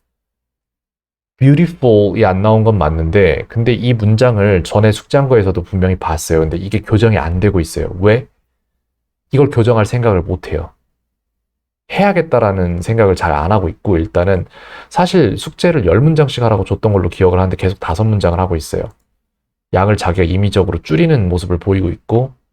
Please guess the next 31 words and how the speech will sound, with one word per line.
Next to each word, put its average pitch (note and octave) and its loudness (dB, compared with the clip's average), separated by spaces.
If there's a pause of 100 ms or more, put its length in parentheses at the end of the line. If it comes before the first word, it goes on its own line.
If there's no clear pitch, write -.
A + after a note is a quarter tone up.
(920)
그런 C#3 2
부분도 A2+ -4
교정이 G#2+ 0
들어가야 F#2+ -2
되거든요. F#2 -4 (480)
근데 A2 -4
일단 G#2 0
이거 G2+ 0
먼저 A2 2
시작할게요. A2 -2
너무 A#2 2
여러 F#2+ 4
개를 G#2 0
한꺼번에 D#3 0
주면은 F2+ -2 (240)
튕겨져 F3+ 0
나가기 F2 0
때문에 E2+ -2 (260)
수용할 E3+ 2
수 D#3 -6
있는 F#2 0
범위 F#2+ 0
내에서 F#2 0
시작하겠습니다. G2+ -4 (440)
자, B2+ -2
그럼 A2+ -2
여기 G#2 2
단어가 G#2+ 0
붙어 F#2+ -4
있죠. - -2
Also, G2 0